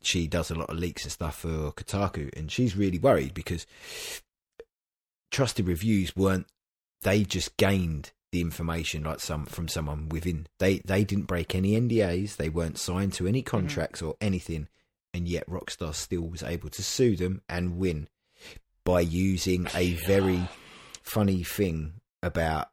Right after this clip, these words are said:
Speaker 1: um, <sighs> it's like, what is it, company secrets or something like that, uh, because they, 'cause they didn't wanna give up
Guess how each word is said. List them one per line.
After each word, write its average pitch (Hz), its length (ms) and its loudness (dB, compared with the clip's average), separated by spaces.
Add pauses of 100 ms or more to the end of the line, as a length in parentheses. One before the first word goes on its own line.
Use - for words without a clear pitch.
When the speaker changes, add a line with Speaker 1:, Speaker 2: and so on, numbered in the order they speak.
Speaker 1:
um, 80 680 -2 (1700)
<sighs> - 20 0 (480)
it's - 220 -2
like, - 300 -2 (320)
what - 160 0
is 92 120 0
it, - 180 -2 (120)
company 117 560 4
secrets - 720 0
or 117 60 2
something 113 460 0
like 85 160 -2
that, 113 260 0 (520)
uh, 95 280 4
because 101 380 2
they, 113 200 8
'cause 110 300 0
they 117 160 8
didn't 110 200 2
wanna 101 180 2
give 95 260 2
up - 240 -2